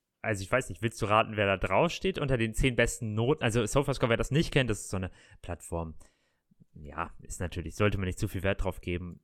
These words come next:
wo Spieler immer für ihre Leistungen nach bestimmten, wie viele Bälle haben sie abgefangen, wie viele Pässe haben sie gespielt, wie viele Pässe sind angekommen, haben sie ein Tor gemacht, haben sie eine Vorlage gemacht, eine Note bekommen.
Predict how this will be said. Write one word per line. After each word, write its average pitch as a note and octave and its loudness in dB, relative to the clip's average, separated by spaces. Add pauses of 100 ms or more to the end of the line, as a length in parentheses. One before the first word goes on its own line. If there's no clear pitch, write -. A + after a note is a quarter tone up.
wo F#2+ 0
Spieler F2+ -2
immer F2+ -2
für - -6
ihre F2+ -4
Leistungen E2+ -2
nach E2 -6
bestimmten, F2 -8 (380)
wie C3 -10
viele B2 -10
Bälle E2+ -4
haben F2 -6
sie - -4
abgefangen, F#2+ -10
wie A#2+ -6
viele A#2 -6
Pässe D#2+ -6
haben D#2 -10
sie F2+ -12
gespielt, F#2 -12
wie A2 -6
viele G#2+ -8
Pässe A2 -4
sind A2+ -6
angekommen, F2 -6
haben G#2 -4
sie A#2 -8
ein G#2+ -10
Tor E2 -4
gemacht, D#2+ -8
haben G#2+ -2
sie G#2+ -8
eine A2+ -6
Vorlage D#2+ -2
gemacht, E2 -8 (260)
eine G#2+ -2
Note A#2+ 6
bekommen. F2+ -2